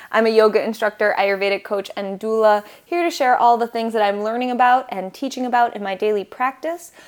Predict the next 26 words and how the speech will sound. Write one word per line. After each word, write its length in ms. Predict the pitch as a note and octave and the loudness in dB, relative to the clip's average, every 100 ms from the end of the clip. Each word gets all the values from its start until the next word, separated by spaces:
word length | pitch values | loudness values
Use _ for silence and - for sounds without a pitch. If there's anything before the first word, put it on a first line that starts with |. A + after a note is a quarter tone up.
| - _ _ | -20 _ _
to 160 | A#3+ | -6
help 220 | A3 A#3 A#3 | 0 2 2
us 100 | A3+ | 0
all 220 | A#3 A#3+ | 2 4
bring 200 | A3 A3+ A3+ | 2 -4 -4
a 120 | G#3+ | -4
little 220 | A#3+ A#3+ | -4 -4
more 180 | A3 G#3 | -4 -2
balance 380 | G3 G3+ G3+ G#3 | -2 -2 -4 -6
and 160 | G#3 | -6
bliss 360 | G3 G3 G3 - | -2 -2 -2 -12
to 260 | - C#4+ A3 | -8 -2 0
our 100 | F#3+ | 0
everyday. 640 | G3 G3 G3 G3 G3 G#3 _ - - | -2 -2 -2 0 -2 -8 _ -20 -6
If 140 | C4 A#3+ | -4 -2
you 160 | A#3 | -2
do 260 | - C4 D4 | -2 -2 0
enjoy 280 | C#4 B3+ A#3 | 2 2 2
this 140 | A#3+ | -2
podcast, 680 | - G#3+ G#3 A3 G#3 - - | 0 -2 0 -2 -2 -4 -14
please, 320 | C#4 C#4 C4 | -6 -4 -4
please, 200 | B3 G#3+ | -6 -6
please 360 | - G#3 F#3+ - | -4 -4 -4 -4
feel 160 | A3+ | -6
free 260 | A3+ A#3 G#3+ | -4 -6 -6
to 420 | - B3+ A3 | -8 -6 -6